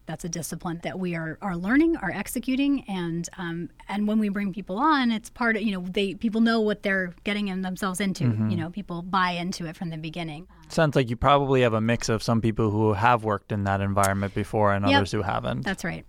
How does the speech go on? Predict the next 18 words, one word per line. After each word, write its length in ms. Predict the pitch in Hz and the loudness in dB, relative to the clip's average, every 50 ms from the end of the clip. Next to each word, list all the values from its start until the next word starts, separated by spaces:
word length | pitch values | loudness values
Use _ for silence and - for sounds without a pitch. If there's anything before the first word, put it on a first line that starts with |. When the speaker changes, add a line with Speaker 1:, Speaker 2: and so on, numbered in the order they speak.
| - - - 180 | -20 -18 -12 -10
Speaker 2:
Yeah. 200 | - - - - 202 | -8 -8 -8 -6 -6
Speaker 1:
Um, 300 | 190 165 160 160 156 151 | -6 -6 -6 -8 -8 -6
and 120 | 202 214 | -2 -2
actually, 240 | 196 202 - - 208 | -2 -2 0 0 0
one, 240 | 202 214 220 214 220 | 2 2 0 2 2
we've 120 | 233 233 214 | 2 2 2
actually 260 | 208 202 - 233 220 | 2 0 0 -2 -2
hired 200 | 196 220 214 202 | 0 0 0 -2
a 60 | 190 | -2
couple 260 | - 262 247 - 240 | -2 -4 -4 -4 -4
people 260 | 208 226 208 - 196 190 | -4 -4 -4 -2 -2 -2
out 140 | 185 180 180 | -2 -2 -2
of 80 | 175 | -4
the 60 | 175 | -4
medical 320 | 175 180 175 180 - 180 165 | -4 -4 -4 -4 -4 -6 -6
device 360 | 170 180 190 196 202 - - | -4 -2 -2 -2 -2 -4 -4
industry 420 | 185 180 175 165 - - 165 165 | -4 -4 -4 -6 -8 -8 -8 -6
because 480 | 165 160 170 - 185 165 160 160 - | -6 -8 -8 -6 -6 -6 -6 -8 -10